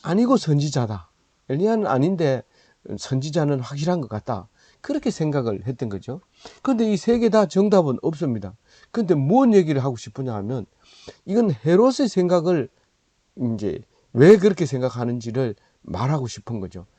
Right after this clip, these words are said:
근데 사실, 어, 세례 요한은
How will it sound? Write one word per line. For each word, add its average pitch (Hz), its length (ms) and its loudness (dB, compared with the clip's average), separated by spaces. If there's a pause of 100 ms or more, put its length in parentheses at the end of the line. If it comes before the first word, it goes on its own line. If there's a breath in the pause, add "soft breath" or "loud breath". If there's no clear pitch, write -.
(240 soft breath)
근데 220 360 2 (460 soft breath)
사실, 226 540 0 (380 soft breath)
어, 139 180 2
세례 247 480 2
요한은 160 500 2